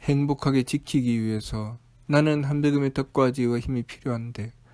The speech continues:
어찌하면 좋습니까?" 라고 했을 때, 한백음을 공경하여 받들기 위해서 마음의 착함을 지키고 기운의 맑음을 지키고 몸의 후함을 지켜야 한다. 한백음을 지극하게 공경하여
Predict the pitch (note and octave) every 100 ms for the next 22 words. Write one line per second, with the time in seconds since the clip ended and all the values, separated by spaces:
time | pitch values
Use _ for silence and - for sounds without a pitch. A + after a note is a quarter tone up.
0 | _ _ D3 - - D#3 A#2+ A#2 A2 A2
1 | - A#2 A2 G#2 G#2 A2+ C#3 A#2+ - -
2 | D#3 - - A#2 C#3+ - A2 G#2+ G#2 G#2
3 | G#2 G#2+ G2+ - - _ _ _ _ A#2
4 | A#2 A#2 A2 G#2+ G#2 - C3 - A#2 A2
5 | G#2 G2+ G#2 - G#2 G#2+ - A#2+ A2+ A#2
6 | A2 B2 - B2 A2 G#2 A2+ - A2 G#2
7 | G#2 A2 - _ _ - A#2 A#2 A2+ G#2
8 | A2 B2 A2+ G#2+ G#2 A#2+ - G#2+ G#2+ A2
9 | G#2+ - - - - - A2+ B2 A2+ A#2
10 | A#2 A2 A2 G#2 B2 - A2+ G#2+ G#2+ A2+
11 | G#2+ A2 - - B2+ B2+ B2+ B2 A#2 B2
12 | A#2+ - B2 A2+ - A#2 A#2+ A#2+ A2+ A2
13 | A2 A2 G#2+